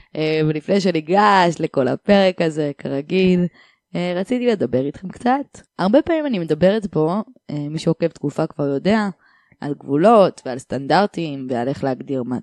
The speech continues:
טוב לך, ולהיות בקשר לעצמך, ולשים את עצמך בעדיפות, והכל נכון, ובהכל אני מאמינה, ואני עוד אחפור בנושא. אבל הפעם רציתי לדבר על כל זה מהצד השני.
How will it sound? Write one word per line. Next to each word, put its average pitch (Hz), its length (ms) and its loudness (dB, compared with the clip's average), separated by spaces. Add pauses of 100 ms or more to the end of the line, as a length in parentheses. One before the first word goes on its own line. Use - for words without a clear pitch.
טוב 208 260 0
לך, 147 500 -2
ולהיות 120 520 -4
בקשר 208 440 -2
לעצמך, 151 640 -2 (680)
ולשים - 400 -4
את 131 100 -8
עצמך 127 340 -8
בעדיפות, 160 760 4
והכל - 680 -2
נכון, 165 400 -2 (540)
ובהכל 151 340 -2
אני 170 180 -2
מאמינה, 135 560 -6 (420)
ואני 135 260 -4
עוד 123 100 0
אחפור 135 340 -4
בנושא. 135 420 -8 (800)
אבל 170 140 -2
הפעם 277 260 2
רציתי 269 280 -2
לדבר 190 180 0
על 190 120 0
כל 190 180 -2
זה 175 100 -6
מהצד 156 360 -4
השני. 139 420 -10